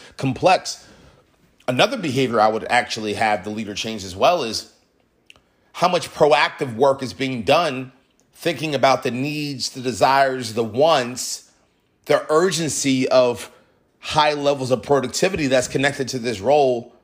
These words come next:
right now in this moment. Like, even that is a behavior. A behavior is nothing more than an action,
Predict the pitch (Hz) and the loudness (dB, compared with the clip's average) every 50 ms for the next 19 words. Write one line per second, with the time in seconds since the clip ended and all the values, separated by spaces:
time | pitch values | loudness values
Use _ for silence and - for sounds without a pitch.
0 | _ _ _ _ _ _ - 117 117 131 139 139 127 131 131 131 131 127 123 120 | _ _ _ _ _ _ -6 0 2 2 2 0 0 -2 0 2 2 4 2 2
1 | 123 131 127 117 120 113 - 101 107 117 147 196 180 - - - - - - _ | 0 -2 -4 -2 -4 -4 -4 -2 0 2 2 2 0 -2 -10 -14 -18 -20 -20 _
2 | _ _ _ _ _ _ _ _ _ _ _ - 139 139 117 - - 196 208 220 | _ _ _ _ _ _ _ _ _ _ _ -2 -2 -2 -2 -2 0 2 2 4
3 | 196 190 160 131 110 139 175 214 226 185 - - 147 143 123 143 139 117 127 131 | 4 2 0 2 2 4 4 4 4 0 -2 -2 -4 -4 -2 -2 -2 -2 -2 -4
4 | 113 110 143 180 220 165 107 78 - - _ _ _ _ _ _ _ _ _ _ | -2 -2 -2 -4 -4 -4 -8 -12 -16 -18 _ _ _ _ _ _ _ _ _ _
5 | _ _ _ _ _ _ _ _ _ _ _ _ _ _ _ _ _ _ _ _ | _ _ _ _ _ _ _ _ _ _ _ _ _ _ _ _ _ _ _ _
6 | - 160 156 127 165 151 139 127 151 208 247 254 269 262 202 139 131 156 156 147 | 2 2 2 2 0 -6 -2 0 2 2 2 0 0 -2 -2 0 0 0 0 0
7 | 151 147 135 135 147 165 180 165 120 127 123 120 117 113 - 127 127 123 127 139 | 0 -2 0 2 4 4 4 4 2 0 0 0 0 -4 -4 -2 -2 0 0 0
8 | 160 - - - - 87 - - | 0 -2 -4 -6 -6 -8 -12 -18